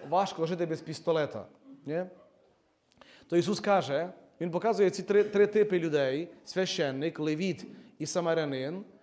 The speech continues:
які по-, які не здали екзамен. Ні? Священник не здав екзамен. Чому Ісус говорить про священників? У мене таке питання виникає. Говоримо про когось іншого.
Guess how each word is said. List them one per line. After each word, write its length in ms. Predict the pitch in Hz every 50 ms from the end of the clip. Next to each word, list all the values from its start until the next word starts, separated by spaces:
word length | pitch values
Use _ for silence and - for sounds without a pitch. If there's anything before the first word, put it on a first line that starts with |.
| _ _ _ _ _ -
які 200 | 151 - 233 196
по-, 160 | 233 214 -
які 640 | 175 175 - - 233 233 220 214 190 - - - - - - -
не 200 | 170 175 190 196
здали 320 | 165 147 226 214 214 208 196
екзамен. 520 | 175 160 185 175 151 135 131 120 104 92 - - _ _ _ _ _ _ _ _ _ _ _ _ _ _ _ _ -
Ні? 140 | 139 151 151
Священник 500 | - 190 196 - - 247 254 254 220 180
не 140 | 175 196 185
здав 200 | 170 196 185 170
екзамен. 460 | 160 151 143 151 135 131 123 120 113 - - _ _ _ _ _ -
Чому 220 | - 170 233 330
Ісус 240 | 359 - 285 294 196
говорить 280 | 160 180 226 226 196
про 100 | 165 185
священників? 680 | 156 175 165 - 196 170 151 143 127 - 131 120 104 98 - - _ _ _ -
У 60 | 165
мене 220 | 185 170 160 147
таке 160 | 147 131 156
питання 300 | 139 147 151 147 143 139
виникає. 480 | 135 139 135 131 139 139 127 120 113 98 - - - _ _ -
Говоримо 380 | 110 135 156 202 302 415 349
про 100 | 262 226
когось 300 | - 208 208 202 208 -
іншого. 500 | 180 165 151 - - 120 98 101 98 82